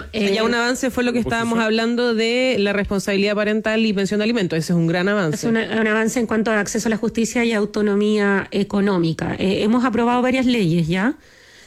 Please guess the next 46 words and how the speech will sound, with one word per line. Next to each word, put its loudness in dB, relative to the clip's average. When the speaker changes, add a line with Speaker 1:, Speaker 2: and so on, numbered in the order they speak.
Speaker 2:
eh, 2
que -8
tienen 0
que -2
ver -8
la -2
ley 2
de 2
pago 0
efectivo -2
de 0
pensiones 0
de 0
alimentos, 0
la 0
ley 2
de 2
reparación -2
integral 0
a 0
víctimas 0
de 0
femicidio, 2
que -4
está 0
entregando 0
pensiones 0
por -6
primera 0
vez 0
de -2
apoyo 2
para -2
los 2
niños 2
y 0
niñas 0
que -4
quedaron 0
huérfanos 0
por 0
el 0
femicidio 0
de 2
sus 0
madres, 2